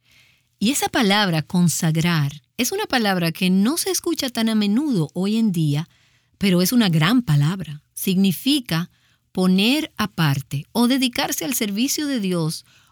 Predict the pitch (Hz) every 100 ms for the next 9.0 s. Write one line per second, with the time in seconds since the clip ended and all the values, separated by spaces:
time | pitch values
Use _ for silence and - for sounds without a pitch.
0 | _ - 202 202 196 - 196 196 285 311
1 | 208 214 247 254 269 262 240 240 - 208
2 | 190 170 147 147 147 147 139 151 _ _
3 | - 208 262 349 - 202 - 175 156 -
4 | 147 147 - 151 147 151 156 135 139 -
5 | _ _ _ _ _ _ - 196 202 202
6 | 196 - 180 220 320 - 339 233 185 190
7 | 208 156 147 143 - - _ _ _ 160
8 | - 190 269 247 - - 143 139 139